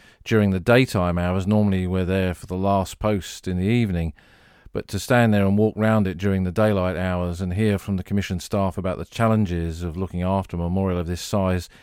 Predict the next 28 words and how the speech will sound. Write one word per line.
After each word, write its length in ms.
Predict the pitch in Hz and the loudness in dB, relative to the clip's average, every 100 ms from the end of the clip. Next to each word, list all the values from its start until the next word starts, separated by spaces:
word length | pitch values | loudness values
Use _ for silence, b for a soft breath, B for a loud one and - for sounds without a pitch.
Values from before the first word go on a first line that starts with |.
| B B | B B
in 300 | - 101 92 - | -2 0 0 -2
an 100 | 92 | -4
active 380 | 101 - 98 82 | -4 -4 -8 -2
working 480 | 101 98 - 92 | 2 2 0 -4
town 360 | 85 113 95 92 | -2 0 0 0
where 140 | 90 | -2
people 340 | 87 101 87 90 | -2 -6 -6 -2
live 380 | 98 101 92 - B B - | 2 2 0 -6 B B -10
and 80 | 92 | -2
go 140 | 90 | -2
about 260 | 90 95 73 | 0 -2 -2
their 140 | - | -2
business 500 | 104 113 90 90 - | 0 0 -2 -4 -4
is 80 | 90 | -4
an 100 | 95 | 0
interesting 540 | 127 - 95 - 82 | 0 2 -2 -2 -6
one. 220 | 80 80 - B B B B 98 | -4 -6 -8 B B B B -4
And 60 | |
it's 120 | 98 | -4
about 400 | 95 117 117 - - | 0 4 2 0 -6
to, 440 | - 98 95 95 | -2 0 0 -4
like 220 | 104 101 - | -2 -4 -2
Thiepval, 480 | 139 143 104 92 | -2 -2 -2 0
undergo 380 | 95 92 92 95 | 0 0 0 -2
some 240 | 90 - 90 | -2 -4 -2
renovations, 760 | 92 87 110 117 - 85 80 | -2 0 0 0 -2 -4 -6
which 220 | 90 - | -8 -8
will 240 | 98 92 | -6 -6